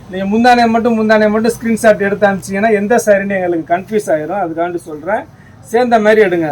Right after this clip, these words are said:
சாரியோட டிசைனு முந்தானை ரெண்டும் சேர்ந்த மாதிரி எடுங்க. இங்க பாருங்க, எல்லாமே கிராண்டா இருக்கு, சூப்பரா இருக்குமா. இங்க பாருங்கம்மா, அட்டகாசமா இருக்குமா,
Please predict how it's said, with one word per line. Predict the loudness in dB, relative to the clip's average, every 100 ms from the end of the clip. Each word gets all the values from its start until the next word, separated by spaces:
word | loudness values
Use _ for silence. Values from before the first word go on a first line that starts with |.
| -2
சாரியோட | 2 4 4 2 0
டிசைனு | 0 2 0 0
முந்தானை | -4 -2 0 0 -2
ரெண்டும் | -4 -4
சேர்ந்த | -2 -2 -2
மாதிரி | -4 -4
எடுங்க. | -4 -6 -4
இங்க | -2
பாருங்க, | -2 -4 -6 -10 -12 -12 -14 -16 -8 0
எல்லாமே | 2 4 2 2
கிராண்டா | 0 2 2 2
இருக்கு, | 0 -6
சூப்பரா | -8 -8 0 4 4
இருக்குமா. | 0 -4 -8
இங்க | -8 -4
பாருங்கம்மா, | -4 -4 -6 -8
அட்டகாசமா | -2 0 0 -2 -6 -6
இருக்குமா, | -6 -10 -14